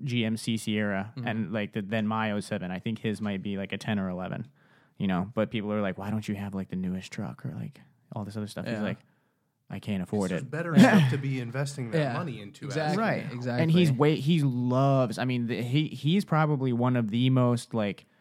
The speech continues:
Speaker 1: for our age group, you know, very, very smart, you know, with all the different moves. He's very calculated, you know, and I think that's why he's such a good engineer,
Speaker 2: Mm-hmm.
Speaker 1: just that personality type. But he's like, you know, "If I do this here,"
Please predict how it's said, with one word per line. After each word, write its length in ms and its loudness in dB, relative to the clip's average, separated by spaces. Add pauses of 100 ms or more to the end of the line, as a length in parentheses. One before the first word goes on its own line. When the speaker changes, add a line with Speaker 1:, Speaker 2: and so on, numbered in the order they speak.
(840)
Speaker 1:
for 260 4
our 240 6
age 300 2
group, 260 2 (380)
you 100 0
know, 240 2
very, 580 4
very 680 0 (480)
smart, 580 -6 (260)
you 120 0
know, 140 4
with 360 0
all 180 2
the 100 0
different 300 -2
moves. 320 0
He's 120 -6
very 180 0
calculated, 680 -4 (480)
you 60 -4
know, 120 0
and 100 0
I 60 -2
think 140 2
that's 160 -2
why 140 0
he's 140 -4
such 200 -4
a 40 -2
good 200 -4
engineer, 560 -4 (120)
Speaker 2:
Mm-hmm. 280 -10 (560)
Speaker 1:
just 160 -4
that 100 0
personality 580 -4
type. 280 -6
But 220 -4 (420)
he's 200 -2
like, 220 -2
you 60 -4
know, 100 -2
"If 100 -4
I 120 2
do 180 -2
this 200 -2
here," 380 -4